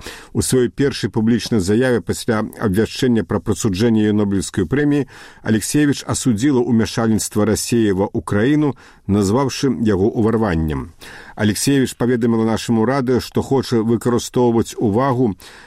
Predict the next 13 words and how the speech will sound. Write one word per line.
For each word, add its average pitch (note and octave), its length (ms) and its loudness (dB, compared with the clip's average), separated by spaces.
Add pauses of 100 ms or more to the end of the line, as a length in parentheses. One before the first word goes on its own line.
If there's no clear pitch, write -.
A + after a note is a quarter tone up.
(140)
якую A2+ 340 2
выклікала A2+ 540 0
наданне A2 560 2
ёй A2 180 2
нобелеўскай G2+ 540 0
прэміі C#3+ 320 0
для A#2+ 240 0
здзяйснення A2+ 800 2
негвалтоўнай G#2 880 0
рэвалюцыі F#2 640 0
ў G2 240 0
розумах E2 560 0
людзей. D#2+ 320 0